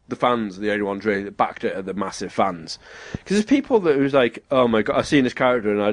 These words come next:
I, I pledged, like, three grand, three thousand dollars to it." And I'm just like, "I wanna do that."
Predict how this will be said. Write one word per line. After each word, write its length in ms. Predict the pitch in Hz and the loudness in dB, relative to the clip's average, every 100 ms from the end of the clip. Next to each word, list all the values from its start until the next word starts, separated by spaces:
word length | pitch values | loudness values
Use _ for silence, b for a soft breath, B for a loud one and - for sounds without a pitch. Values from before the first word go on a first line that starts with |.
| - | -2
I, 80 | - | 0
I 40 | 110 | -2
pledged, 520 | - - 131 120 - | -2 -2 -2 0 -2
like, 180 | 104 101 | -2 -2
three 320 | - 120 110 | -8 -4 -4
grand, 480 | 104 104 110 120 - | 0 0 2 -2 -8
three 220 | - 120 | -6 -4
thousand 380 | 107 117 104 110 | 0 0 0 0
dollars 300 | 101 104 110 | 0 0 -2
to 160 | - 113 | 0 0
it." 100 | 110 B B B B B B B - | 0 B B B B B B B -6
And 80 | 110 | -2
I'm 100 | 107 | -2
just 120 | 110 | -2
like, 300 | 117 104 - - _ _ _ _ _ - - - _ _ _ _ _ _ _ _ - | 0 0 -4 -18 _ _ _ _ _ -20 -20 -20 _ _ _ _ _ _ _ _ -12
"I 200 | 107 151 | -2 0
wanna 280 | 165 113 92 | 2 2 0
do 200 | 87 78 | -6 -10
that." 200 | 71 | -8